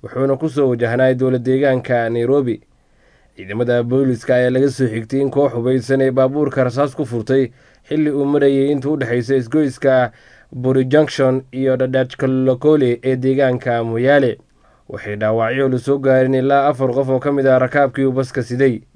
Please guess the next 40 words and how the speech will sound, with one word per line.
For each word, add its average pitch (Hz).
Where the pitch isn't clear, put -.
Dhaawac 127
ayaa 135
la 120
geeyey 117
isbitaalka 131
degmada 131
Sololo 135
si 135
loo 131
daryeelo. 123
Wararka 123
ayaa 127
intaasi 135
ku 143
daraya 139
in 143
markii 135
hore 135
uu 131
shilka 131
ku 143
geeriyooday 120
hal 143
qof, 123
iyadoo 135
qofka 143
labaadna 131
uu 143
u 165
dhintay 131
dhaawac 131
soo 131
gaaray. 120
Sidoo 151
kale 135
waxaa 127
dhacdadaasi 131
dib 135
la, 131
kadib 131